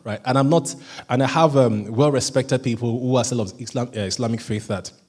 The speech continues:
like uncles and stuff. So I'm not having a dig at Islamic faith, but I'm trying to tell you there's a difference.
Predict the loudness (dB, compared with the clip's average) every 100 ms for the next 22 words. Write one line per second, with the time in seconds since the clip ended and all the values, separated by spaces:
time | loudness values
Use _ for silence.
0 | _ _ _ _ -18 -6 -4 -2 0 0
1 | 0 -2 -2 -2 -2 0 0 -2 -8 -10
2 | 2 4 6 4 2 2 0 0 -2 -12
3 | -16 _ _ _ -4 -4 -2 2 4 4
4 | 2 2 2 4 2 2 4 6 6 4
5 | 2 0 0 0 -2 -4 -6 -10